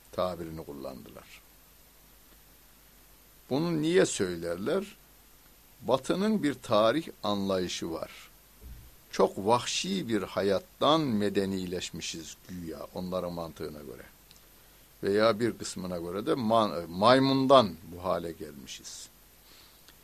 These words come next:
Hazreti Adem'in peygamberliğini kabul etmek Batı'nın bu iki tarih anlayışına da ters düşer. Öyleyse ne yapalım? Batı'ya ters düşmek de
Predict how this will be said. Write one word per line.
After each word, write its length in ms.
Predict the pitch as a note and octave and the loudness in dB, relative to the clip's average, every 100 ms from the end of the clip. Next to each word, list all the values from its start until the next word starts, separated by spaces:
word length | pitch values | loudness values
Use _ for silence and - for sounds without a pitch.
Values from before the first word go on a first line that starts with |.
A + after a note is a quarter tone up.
| - - - - - | -20 -20 -20 -20 -20
Hazreti 440 | - G#2 D#3 G#3 - | -2 2 4 4 8
Adem'in 520 | C3 A#2+ A2 G#2+ G2 | 8 8 8 4 2
peygamberliğini 1040 | - A2+ A2+ A#2 A2+ A2+ G#2+ G#2+ A#2+ D3 | 0 2 4 2 4 4 4 2 0 -2
kabul 380 | - G2+ C#3+ E3+ | 2 2 4 4
etmek 640 | G2 - C#3 G#3+ - - - - - - - | 2 2 0 0 -2 -12 -20 -20 -20 -20 0
Batı'nın 580 | G#2 A#2+ C#3+ D#3+ F#3 E3 | 4 4 2 2 2 2
bu 160 | D3+ - | 2 0
iki 380 | C3 - - - | -2 -2 -4 0
tarih 500 | C3 A#2+ B2+ F3 F#3 - | 6 8 8 6 -2 0
anlayışına 840 | A#2+ A#2 A#2 A2+ A2 - B2+ F3 | 0 2 4 4 4 0 -2 2
da 140 | G#3+ G3+ | 2 4
ters 360 | E3 C3+ - | 4 2 0
düşer. 520 | - - - - - - - - - - - - - - - - - - - - - - - - | -10 -10 -12 -14 -18 -18 -20 -20 -20 -20 -20 -20 -20 -20 -20 -20 -20 -20 -20 -20 -20 -20 -20 -2
Öyleyse 720 | G#2 F#2 F2 - C#3+ G3+ B3 - - - - | 2 2 -2 0 4 4 2 -6 -20 -20 -4
ne 80 | A2 | 2
yapalım? 580 | B2+ A2+ G#2 B2 D#3+ G#2+ | 4 4 2 2 2 4
Batı'ya 420 | G#2 A2+ A2+ G#2+ | 2 4 2 4
ters 340 | - A2+ - | 2 0 -2
düşmek 460 | A2 - D3 D#3 - | -8 -6 -2 -2 0
de 200 | G#2+ | 0